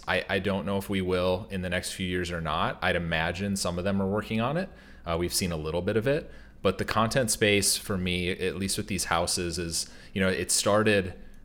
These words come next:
with Team ten trying to build this media company, and it's really kind of turned into the whole TikTok, "Hey, it's just a house to hang out."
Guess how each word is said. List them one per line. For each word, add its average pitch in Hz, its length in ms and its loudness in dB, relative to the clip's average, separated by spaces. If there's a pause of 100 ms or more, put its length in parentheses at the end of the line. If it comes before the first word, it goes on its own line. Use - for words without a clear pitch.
with 98 180 0
Team 98 300 2
ten 87 380 0
trying 85 240 0
to 85 80 -2
build 85 180 0
this 80 160 -4
media 92 320 2
company, 82 460 -4
and 82 80 -4
it's 80 200 -6
really 120 280 2
kind 82 260 -4
of 80 80 -8
turned 82 240 -2
into 80 320 -4
the 78 120 -4
whole 80 200 -2
TikTok, 80 640 -4
"Hey, 95 320 4
it's 98 240 -4
just - 180 -2
a 82 60 2
house 87 300 0
to 90 120 0
hang 87 220 0
out." 117 440 4